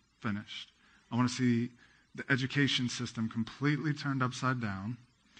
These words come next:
to where people are from a-, across America are saying, "What happened in Baton Rouge? How did it go from number fifty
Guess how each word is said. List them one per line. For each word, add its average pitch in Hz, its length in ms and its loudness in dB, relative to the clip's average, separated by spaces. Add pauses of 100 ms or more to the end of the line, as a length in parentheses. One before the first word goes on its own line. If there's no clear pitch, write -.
(260)
to 123 120 -4
where 123 120 6
people 127 560 0
are 110 140 0
from 113 220 2
a-, 107 280 -4
across 147 460 0
America 127 640 0
are 117 80 -6
saying, 107 560 -2 (600)
"What 101 320 0
happened 123 400 2
in 104 100 -2
Baton 107 220 -2
Rouge? 110 400 -12 (540)
How 131 280 2
did 139 180 2
it 123 160 2
go 113 220 2
from 107 240 -4
number 107 220 0
fifty 104 580 -8